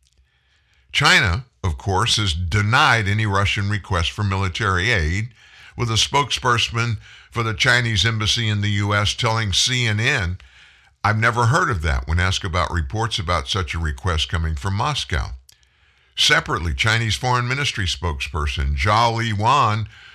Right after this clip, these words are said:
told the briefing this morning the allegations on the matter disseminated by the U S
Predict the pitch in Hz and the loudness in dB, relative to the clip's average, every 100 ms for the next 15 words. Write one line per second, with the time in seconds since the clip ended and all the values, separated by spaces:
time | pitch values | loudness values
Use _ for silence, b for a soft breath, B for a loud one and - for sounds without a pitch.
0 | B - 113 101 98 117 117 113 107 101 | B -2 -2 0 -2 -2 -2 0 -2 -2
1 | b b b b - 107 113 - 117 147 | b b b b -8 -2 0 0 0 0
2 | - 127 113 95 107 110 98 110 107 101 | 0 -2 -2 0 0 0 -2 -2 -2 -2
3 | 98 101 101 107 113 110 98 82 101 - | -4 -2 0 2 4 2 -4 -4 -2 0
4 | 127 113 107 107 110 90 101 98 98 101 | 0 -2 -2 -2 -2 0 0 0 -2 -2
5 | 98 101 113 | 0 0 0